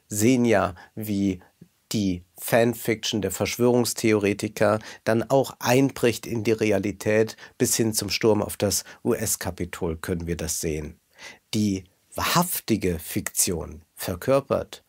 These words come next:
durch Sidney, Dewey und Gale, stellt sich aber diesem fiktionalen Spuk in den Weg. Aber, aber, könnte man nun einwenden, das ist doch auch alles nur ein Film. Ja,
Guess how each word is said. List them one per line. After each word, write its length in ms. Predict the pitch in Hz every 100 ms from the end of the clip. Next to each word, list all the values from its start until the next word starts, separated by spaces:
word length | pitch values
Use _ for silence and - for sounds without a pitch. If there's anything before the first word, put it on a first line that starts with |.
| _ _ -
durch 480 | 101 85 82 - - _ _ _ _
Sidney, 640 | - - 139 - 113 98 90 _
Dewey 400 | 120 120 110 87 - -
und 220 | 101 -
Gale, 360 | 104 120 131 - - -
stellt 380 | - - 123 147
sich 380 | - 147 131 - _
aber 500 | 110 110 120 117 113 _ _ _ 123
diesem 540 | 120 113 120 110 110 _
fiktionalen 720 | - 120 - - 107 95 95
Spuk 520 | 90 - 113 110 110 - -
in 160 | 107
den 200 | 98 98
Weg. 400 | 90 85 - - - _ _ _ _
Aber, 380 | 101 123 120
aber, 400 | 87 117 123 120 _
könnte 220 | 117 104
man 140 | 101 104
nun 180 | 98
einwenden, 760 | 90 98 95 95 95 - 104 90 - - - _
das 360 | - 98 - - _
ist 340 | 127 117 -
doch 200 | 95 - -
auch 360 | 101 113 - -
alles 400 | - 101 98 -
nur 160 | 107 80
ein 160 | 87
Film. 540 | 85 - 101 110 110 110 _ -
Ja, 320 | 98 95